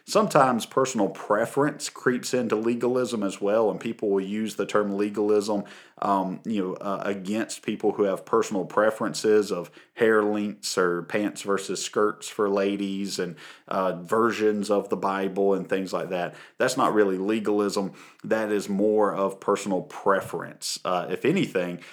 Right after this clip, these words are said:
uh, you might could even verge it upon heresy, because that's saying that God said something that God didn't say.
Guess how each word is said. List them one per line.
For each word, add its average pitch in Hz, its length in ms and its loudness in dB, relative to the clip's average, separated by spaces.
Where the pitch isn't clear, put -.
uh, 104 100 -2
you 101 200 0
might 104 300 2
could 101 100 -6
even 98 240 -2
verge 98 260 2
it 95 80 -2
upon 90 300 -4
heresy, 113 540 2
because 90 280 -4
that's 107 220 0
saying 98 320 -2
that 85 140 -10
God 95 300 0
said 101 280 0
something 95 360 -4
that 85 180 -10
God 92 300 -6
didn't 90 320 -6
say. 107 500 0